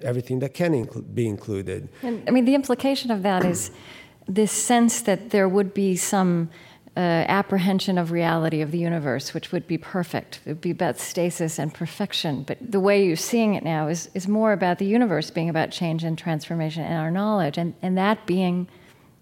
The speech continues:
Speaker 2: the state of things.
Speaker 1: Yes, that's true. So, um,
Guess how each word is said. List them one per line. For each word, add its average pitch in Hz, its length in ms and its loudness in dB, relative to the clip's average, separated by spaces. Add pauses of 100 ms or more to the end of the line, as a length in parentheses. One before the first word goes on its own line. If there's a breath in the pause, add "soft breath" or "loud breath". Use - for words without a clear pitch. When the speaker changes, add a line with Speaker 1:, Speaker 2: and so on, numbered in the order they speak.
(280)
Speaker 2:
the 190 80 -4
state 254 320 0
of 156 140 -4
things. - 420 -14 (360)
Speaker 1:
Yes, 127 600 -2
that's 127 320 -4
true. 104 360 -2 (360 loud breath)
So, 139 680 2
um, 110 500 -2